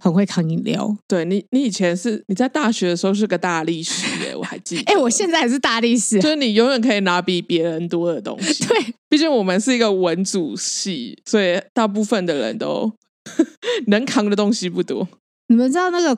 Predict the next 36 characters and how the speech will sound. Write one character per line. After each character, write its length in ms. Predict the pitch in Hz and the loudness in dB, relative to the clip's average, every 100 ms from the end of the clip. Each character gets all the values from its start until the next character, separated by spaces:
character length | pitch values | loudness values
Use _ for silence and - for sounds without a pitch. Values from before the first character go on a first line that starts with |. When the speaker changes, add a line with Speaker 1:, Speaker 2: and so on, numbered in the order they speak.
| - | 0
Speaker 1:
果 260 | 202 185 180 | 2 2 0
糖 340 | - 175 160 | 0 -2 0
啊， 340 | 165 170 175 185 | 0 2 2 2
就 120 | 247 | 2
是 80 | 320 | 2
饮 180 | 208 185 | 2 2
料 140 | 269 | 2
店 120 | 277 | 2
的 80 | 233 | 0
果 260 | - 190 - | 0 -2 -2
糖， 380 | - - 233 233 | -6 -8 -6 -6
它 160 | - 349 | -2 0
其 220 | 262 220 | 2 2
实 80 | - | 2
是 120 | 254 | 2
一 140 | 240 | 2
个， 500 | 214 202 180 - - - - | 0 0 0 -4 -8 -12 -10
哇， 100 | 214 - - _ _ _ _ | -8 -10 -18 _ _ _ _
它 80 | - | 0
就 80 | 381 | 2
跟 160 | 403 370 | 2 0
汽 300 | - 339 269 | -2 2 2
油 220 | 202 202 | 2 0
桶 280 | - 180 165 | 0 0 2
一 20 | |
样 160 | 185 196 | 0 0
大， 180 | - 180 - | -2 -2 0
哎， 240 | 214 202 196 | 0 0 -2
要 100 | 247 | 0
怎 140 | 240 180 | 0 -2
么 60 | 156 | -2
讲？ 280 | - - 190 - | -6 -6 -12 -2
Speaker 2:
像 200 | 370 330 | 0 2
油 240 | 214 190 | 2 2
桶 320 | 214 254 180 170 | 0 0 0 0
吗？ 360 | 170 175 180 | 0 0 -2